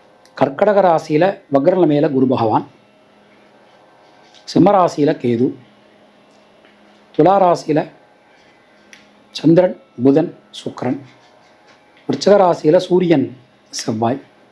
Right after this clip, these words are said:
கும்பராசியில சனி, ராகு என கிரகங்களுடைய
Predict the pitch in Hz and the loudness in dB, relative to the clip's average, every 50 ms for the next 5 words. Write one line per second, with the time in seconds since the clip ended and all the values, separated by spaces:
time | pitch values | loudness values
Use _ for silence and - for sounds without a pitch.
0 | _ _ _ _ _ _ _ _ _ _ _ _ _ - 156 175 185 220 202 196 | _ _ _ _ _ _ _ _ _ _ _ _ _ -4 -2 2 2 4 4 4
1 | 175 147 - - 139 131 143 175 190 - _ _ _ _ _ _ _ _ _ _ | 2 0 -2 -4 -2 -2 -2 -2 -4 -8 _ _ _ _ _ _ _ _ _ _
2 | _ _ _ - - - - 160 180 208 226 220 180 147 143 151 139 143 147 139 | _ _ _ -18 -8 -2 -2 0 0 2 2 4 4 4 4 2 2 0 -2 -2
3 | 139 - - _ _ _ _ _ _ _ - - - _ _ _ _ _ _ _ | -2 -6 -14 _ _ _ _ _ _ _ -20 -20 -20 _ _ _ _ _ _ _
4 | _ _ _ _ _ _ _ _ _ _ _ _ _ _ _ _ _ - 139 139 | _ _ _ _ _ _ _ _ _ _ _ _ _ _ _ _ _ 0 2 2
5 | 156 180 180 - - - _ _ _ _ _ - 123 127 147 147 180 190 196 190 | 2 2 0 -4 -14 -20 _ _ _ _ _ -6 -2 0 0 2 2 0 0 0
6 | 170 151 139 135 117 127 160 | 2 2 2 2 0 0 -2